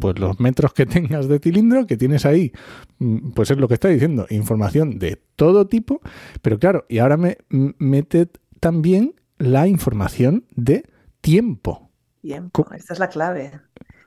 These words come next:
Speaker 2: El tiempo es la clave porque efectivamente nosotros podemos observar cambios que cambian ecosistemas,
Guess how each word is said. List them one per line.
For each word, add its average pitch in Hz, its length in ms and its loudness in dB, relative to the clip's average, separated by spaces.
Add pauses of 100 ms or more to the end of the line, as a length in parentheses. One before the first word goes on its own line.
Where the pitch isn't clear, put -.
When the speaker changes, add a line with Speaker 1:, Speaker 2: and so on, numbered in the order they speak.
(140)
Speaker 2:
El 170 120 -6
tiempo 185 220 -6
es 202 80 -8
la 165 100 -2
clave 160 300 -6
porque 147 220 -12
efectivamente 180 840 -8 (320)
nosotros 165 380 -12
podemos 165 300 -8
observar 147 500 -10
cambios 202 600 -4
que 143 800 -8
cambian 151 320 -10
ecosistemas, 202 920 -6